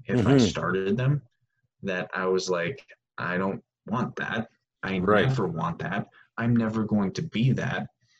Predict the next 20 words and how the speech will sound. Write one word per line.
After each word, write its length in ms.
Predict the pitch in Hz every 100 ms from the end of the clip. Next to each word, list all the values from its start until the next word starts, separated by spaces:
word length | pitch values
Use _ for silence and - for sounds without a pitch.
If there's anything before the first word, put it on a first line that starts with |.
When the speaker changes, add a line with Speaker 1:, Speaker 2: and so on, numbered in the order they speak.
| - _ _ _ -
Speaker 1:
And 120 | 98
I 60 | 92
saw 340 | - 104 101
what 240 | 101 98
they 140 | - 90
did 320 | 85 90 -
to 100 | -
people, 480 | - 85 - - - _ -
Speaker 2:
Mm-hmm. 180 | 101 113
Speaker 1:
right? 240 | 92 95
Like, 220 | 90 90 -
personally, 520 | - - - - 85
I 40 | 87
saw 220 | - 90
that 140 | 85
experience. 760 | - - - 92 82 80 - - - - _ _
So 120 | -
I 40 | 104
had 140 | 110
a, 120 | 101